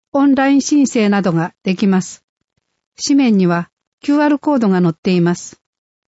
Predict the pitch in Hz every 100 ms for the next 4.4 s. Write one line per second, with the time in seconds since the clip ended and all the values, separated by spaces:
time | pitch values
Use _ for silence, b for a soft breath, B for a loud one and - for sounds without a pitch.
0 | _ _ _ _ _ _ _ _ _ _
1 | _ - 269 277 254 254 _ - 254 254
2 | - 277 269 277 226 170 - 156 160 _
3 | _ _ _ _ _ _ _ _ - 226
4 | 233 220 202 196